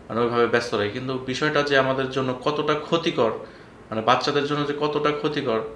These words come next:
এটা হয়তোবা আমরা চিন্তা করি না। আর বিশেষ করে লকডাউনের সময় আমরা যখন সবাই ঘরবন্দি ছিলাম, কিংবা বাচ্চারা যখন school বন্ধ ছিল, তাদের বিভিন্ন সময় স্কুলের class কিংবা coaching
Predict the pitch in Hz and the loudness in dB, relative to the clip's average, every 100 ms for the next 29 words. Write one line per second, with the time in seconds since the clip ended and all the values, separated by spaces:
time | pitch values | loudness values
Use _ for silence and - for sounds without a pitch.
0 | - - - - 135 135 131 131 127 123 | -14 -20 -14 -4 0 2 2 2 2 2
1 | 120 - 135 135 113 107 104 92 - - | 0 -2 0 2 4 2 -2 -6 -8 -4
2 | 113 117 127 156 - 147 123 117 117 120 | -2 -2 -2 0 0 2 2 2 4 2
3 | 139 143 147 143 135 127 123 123 120 127 | 2 0 0 -2 -2 0 0 0 -2 -2
4 | 131 120 127 127 120 120 123 131 123 113 | -4 -2 4 4 4 2 2 0 -2 -2
5 | 117 - - - 117 110 127 - - - | -4 -8 -16 -8 -4 -4 -4 -12 -20 -18
6 | - 120 113 110 123 - 127 123 131 127 | -8 0 2 4 2 2 2 2 0 0
7 | 131 127 - - - - - 139 127 131 | -4 -6 -12 -18 -14 -12 -6 -4 0 0
8 | 127 120 113 113 110 - - - - 117 | 0 -4 -4 -4 -6 -14 -18 -6 -2 2
9 | 120 117 - 123 131 127 127 - 123 117 | 2 2 0 -4 -2 -2 -2 -2 -2 -2
10 | 120 - - - - - 127 127 123 - | -6 -12 -18 -14 -12 -2 2 2 0 -10
11 | - 123 120 120 - 127 117 117 - 123 | -4 4 4 4 0 -2 0 0 0 -2
12 | - 127 117 | 0 -2 -4